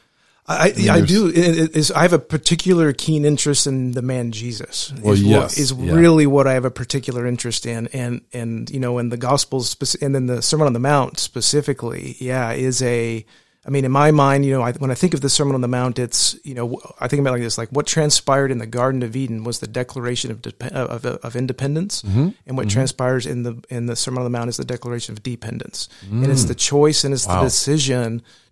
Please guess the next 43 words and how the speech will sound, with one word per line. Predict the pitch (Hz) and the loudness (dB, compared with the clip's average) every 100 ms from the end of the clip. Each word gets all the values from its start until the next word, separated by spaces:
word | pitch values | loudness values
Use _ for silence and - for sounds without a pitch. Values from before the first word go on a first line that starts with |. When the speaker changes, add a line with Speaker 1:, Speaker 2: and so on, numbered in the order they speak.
| - | -6
Speaker 1:
to, | - 151 135 131 | 0 2 2 0
like, | 127 127 | -2 -4
th-, | 143 | -4
this | 135 139 | -2 0
is | 143 | 0
the | 135 147 | -2 -2
invitation | 143 139 135 127 139 131 127 - - | -2 -2 -4 -4 -2 -4 -6 -10 -12
to, | - 127 120 131 - - 127 | -6 -4 -6 -8 -12 -14 -16
to | - 123 | -10 -8
live | 123 151 147 | 0 0 2
a | |
life | 127 120 120 123 113 | 0 -2 -2 -4 -4
that | - | -6
is | 110 - | -6 -8
dependent | - - - 156 151 135 - | -14 -14 -2 2 2 2 -2
upon | - - 127 | -10 -6 -2
the | 120 | 0
Speaker 2:
Mm. | 101 | 2
Speaker 1:
one | 131 131 | 0 0
that | 123 | -6
desires | - 117 123 - 170 170 147 - | -8 -8 -6 -6 0 2 2 -2
to | - | -6
give | 123 120 156 170 | -8 -2 0 0
you | 147 | 0
Speaker 2:
Yeah, | 87 117 113 _ _ | 0 0 -4 _ _
that's | 80 | -4
Speaker 1:
all | 180 226 | 2 2
Speaker 2:
true. | - | 2
Speaker 1:
things | 78 73 - 139 | -4 -4 -6 2
and | 147 | 4
Speaker 2:
Oh, | |
Speaker 1:
is | 143 | 4
Speaker 2:
yeah. | 160 | 4
Speaker 1:
going | 180 220 139 | 6 6 4
to | |
give | 120 131 | 0 -2
you | 120 120 | -2 -2
all | 123 | -4
things. | - - - 123 | -6 -8 -6 -6
Like, | 123 | -4
I | |
mean, | 123 139 | 0 0
it's, | 139 - - | 0 0 -4